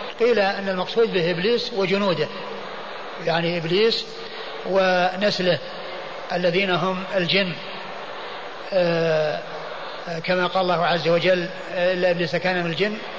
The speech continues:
أتتخذونه وذريته أولياء من دوني وهم لكم عدو". فالمقصود به قيل إنه إبليس وجنوده، وقيل من كل، آه، والد و-، و-، وما ولد، يعني، آه،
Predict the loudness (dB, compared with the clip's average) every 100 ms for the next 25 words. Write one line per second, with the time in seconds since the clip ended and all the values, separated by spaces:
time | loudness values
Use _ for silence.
0 | -10 -10 -12 -6 -4 -4 -2 -2 -2 0
1 | 0 2 2 4 4 4 4 4 4 4
2 | 4 4 2 2 2 4 2 2 0 0
3 | 0 0 -2 -6 -10 -10 -10 -10 -10 -10
4 | -4 2 4 4 2 2 0 2 2 4
5 | 4 4 4 4 0 0 0 0 2 2
6 | 2 2 0 0 -4 -10 -10 -10 -10 -10
7 | -10 -10 -10 -10 -10 -10 0 2 4 4
8 | 6 4 2 -6 -8 -4 -2 0 2 4
9 | 4 4 -2 -2 4 6 6 4 0 2
10 | 4 6 4 4 0 -2 -8 -10 -10 -10
11 | -10 -10 -2 2 4 4 2 0 -2 2
12 | 2 4 4 4 4 4 4 2 -2 -8
13 | -2 2 2 2 2 2 2 0 0 -4
14 | -6 -8